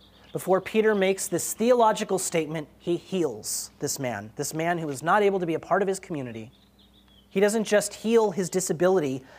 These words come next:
he enables him to go and rejoin his community again, to commune, to be in fellowship with others.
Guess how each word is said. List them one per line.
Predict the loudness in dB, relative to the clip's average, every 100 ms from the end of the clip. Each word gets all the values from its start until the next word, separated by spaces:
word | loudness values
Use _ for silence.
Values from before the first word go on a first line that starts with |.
| -12
he | -2 0
enables | 0 0 2 4 2
him | 0 -4 -4
to | -6
go | 0 2 2
and | 0 -4
rejoin | -4 -4 -2 -2 0 -2
his | -4 -6 -8
community | -10 -8 -6 -4 -6 -8
again, | -8 -8 -8 -12
to | -12
commune, | -12 -10 -6 -4 -2 -2 -2 -8 -14 -18 -10
to | -4
be | -2
in | -4
fellowship | -2 0 2 0 -2 -8 -8 -16 _ _ _ -20 _ -16 -6
with | -6
others. | -2 -2 -2 -8 -10 -10